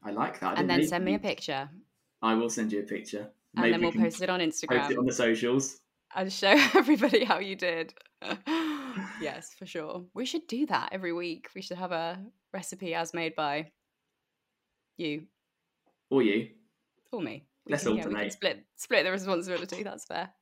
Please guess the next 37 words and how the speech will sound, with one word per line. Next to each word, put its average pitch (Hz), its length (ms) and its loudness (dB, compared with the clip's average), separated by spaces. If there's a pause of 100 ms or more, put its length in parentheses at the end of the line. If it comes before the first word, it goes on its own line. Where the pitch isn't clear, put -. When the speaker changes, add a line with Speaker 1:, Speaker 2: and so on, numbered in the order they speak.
Speaker 2:
That's - 140 -14
fair. 175 220 -8 (1000)
Um, 214 640 4 (100)
what 247 420 6
about 202 800 4 (340)
activity? 156 1000 -2
How 185 200 0
active - 540 -2
would 131 180 -12
you 143 80 -8
say - 240 -6
you 131 140 -8
are? 131 280 -4 (680)
Speaker 1:
<sighs> - 1040 -12
That's, 127 240 4
this 139 180 4
is 117 80 0
the 110 100 4
question 110 320 0
I 95 40 -2
wasn't 95 260 -2
looking 98 240 -6
forward 98 260 -6
to. 101 160 0 (420)
Speaker 2:
<laughs> - 20 -2 (340)
Speaker 1:
Not, 127 260 6 (360)
not 156 100 10
as 156 120 8
active 143 360 8
as 135 120 4
I 127 80 4
should 107 260 2
be. 104 200 2
I'm 117 200 2
really 113 240 6
not. 113 340 6
I, 110 140 0